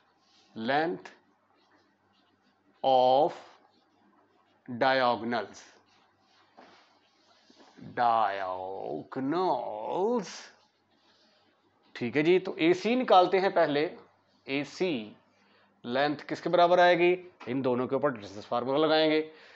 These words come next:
तो ये आ जाएगा माइनस थ्री, माइनस फ़ाइव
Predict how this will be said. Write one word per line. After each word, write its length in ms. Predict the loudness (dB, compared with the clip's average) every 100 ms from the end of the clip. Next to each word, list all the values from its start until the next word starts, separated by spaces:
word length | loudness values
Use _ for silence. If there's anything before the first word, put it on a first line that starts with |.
| -14
तो 80 | -6
ये 120 | 2
आ 80 | 2
जाएगा 220 | 2 0
माइनस 400 | 0 -2 -4 -6
थ्री, 320 | -6 -6 -6 -10 _ _ _ _ _ _ _ _ _ _ _ _ _ _ 0
माइनस 360 | 2 4 2 0
फ़ाइव 280 | -4 -4